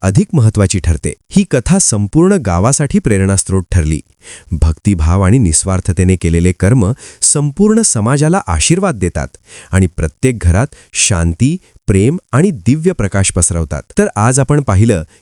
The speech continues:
की सकाळच्या पवित्र कार्यात भक्तिभाव किती महत्त्वाचा आहे. उषा आणि गावातील स्त्रिया प्रत्येक सकाळी उठून निस्वार्थ भावाने, प्रेमाने अन्न तयार करत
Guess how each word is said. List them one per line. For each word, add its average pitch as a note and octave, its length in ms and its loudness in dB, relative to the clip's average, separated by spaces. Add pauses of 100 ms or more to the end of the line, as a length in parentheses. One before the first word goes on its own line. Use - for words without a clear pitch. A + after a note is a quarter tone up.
की G#3+ 100 4
सकाळच्या B2+ 560 -2 (100)
पवित्र C3 400 0
कार्यात E3+ 320 0
भक्तिभाव D3+ 720 0
किती C3+ 200 0
महत्त्वाचा C3 480 0
आहे. D2+ 200 -4 (580)
उषा G#2 300 0
आणि G#2 200 0
गावातील F2 460 0
स्त्रिया G#2 360 -2
प्रत्येक B2 520 -4
सकाळी B2+ 420 -2
उठून G#2 360 0 (300)
निस्वार्थ D#3+ 580 2
भावाने, F2 500 2 (320)
प्रेमाने E3+ 420 2
अन्न B2 300 2
तयार G2 200 0
करत G2+ 200 0